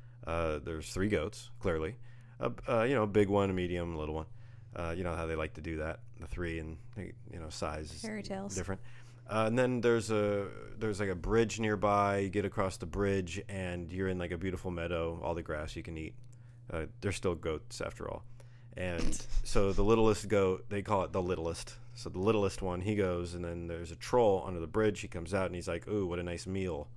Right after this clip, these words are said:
Speaker 1: I'll have you for my breakfast." And the little
Speaker 2: Savage.
Speaker 1: little goat, super smart, he's like, "Oh, you don't want me. You want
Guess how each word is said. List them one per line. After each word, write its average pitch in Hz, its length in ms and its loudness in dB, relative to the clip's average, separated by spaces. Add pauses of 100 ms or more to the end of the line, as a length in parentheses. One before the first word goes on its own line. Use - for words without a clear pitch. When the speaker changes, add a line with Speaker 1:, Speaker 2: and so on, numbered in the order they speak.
(240)
Speaker 1:
I'll 82 60 -6
have 82 240 -4
you 80 60 -8
for 90 160 -6
my 78 240 -6
breakfast." - 500 -8 (480)
And 80 320 -6
the 87 100 -4
little 87 220 2
Speaker 2:
Savage. 202 480 -4
Speaker 1:
little 101 240 2
goat, 95 380 4 (140)
super - 380 0
smart, 87 380 -2 (800)
he's 101 120 -2
like, 90 180 0 (140)
"Oh, 110 220 6
you 107 180 4
don't 117 180 8
want 95 240 4
me. 101 380 2 (960)
You 117 120 4
want 107 240 6